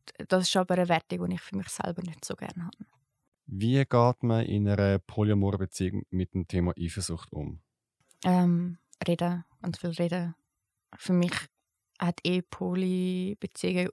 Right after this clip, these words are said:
Speaker 1: auch viel mit Reden zu tun. Was ich aber auch gerne mache, kann,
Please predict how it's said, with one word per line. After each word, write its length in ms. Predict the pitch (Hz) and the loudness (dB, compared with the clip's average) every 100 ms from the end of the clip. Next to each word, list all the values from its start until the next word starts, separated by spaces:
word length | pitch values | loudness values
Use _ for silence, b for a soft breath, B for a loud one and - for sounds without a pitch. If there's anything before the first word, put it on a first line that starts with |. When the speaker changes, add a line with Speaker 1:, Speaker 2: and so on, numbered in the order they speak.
| _ | _
Speaker 1:
auch 240 | 190 202 | -2 0
viel 220 | 208 226 214 | 0 2 2
mit 200 | 214 202 | 2 -2
Reden 180 | 196 - | -6 0
zu 240 | - - | 0 0
tun. 80 | B B B B _ _ _ _ _ B B B - | B B B B _ _ _ _ _ B B B 0
Was 160 | 175 | 2
ich 60 | - | 2
aber 300 | 175 - - | 0 -2 -2
auch 80 | 175 | -2
gerne 180 | 180 | 0
mache, 320 | 170 175 - - | 0 0 -6 -18
kann, 640 | - - 196 180 175 190 | -18 -6 -2 -2 -2 -4